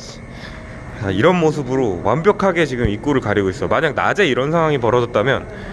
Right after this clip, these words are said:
진짜 아주 대단했겠죠? 지금 이게 <laughs> 뒤로 다 백해야 되는 상황이 되고, 아니면 기다려야 되는 상황이 됐겠죠. 진짜 큰 민폐를 저지를 뻔했습니다. 아무튼, 하,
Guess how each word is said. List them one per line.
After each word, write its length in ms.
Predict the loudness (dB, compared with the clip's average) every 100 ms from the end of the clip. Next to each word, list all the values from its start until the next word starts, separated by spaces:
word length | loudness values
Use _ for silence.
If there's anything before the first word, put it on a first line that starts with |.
| -12 -6
진짜 260 | 0 0
아주 160 | 0 -2 -8
대단했겠죠? 680 | -10 -2 0 0 -4 -6 -6 -6 -10 -10
지금 240 | -6 -2
이게 280 | -2 -2 -4 -6 -14
<laughs> 200 | -14 -6
뒤로 300 | 0 2 4
다 120 | 2
백해야 440 | 0 -2 0 2 4
되는 180 | 2 2
상황이 280 | 2 0 -2
되고, 320 | -4 -4 -4
아니면 300 | -2 0 0
기다려야 400 | 0 2 4 4
되는 180 | 2 0
상황이 260 | 0 -2 -2
됐겠죠. 840 | -6 -10 -12 -12 -10 -10 -8 -8 -8 -8
진짜 180 | -4 -2
큰 260 | 0 0
민폐를 420 | 0 0 2 2 2
저지를 300 | 0 0 -2
뻔했습니다. 540 | -2 -2 -6 -10 -10 -12 -12 -12 -12 -10 -6
아무튼, 460 | -2 -2 0 0 -2 -6 -12 -12 -12 -12 -12 -12 -12 -12 -10 -6
하, 360 | -4 -4 -8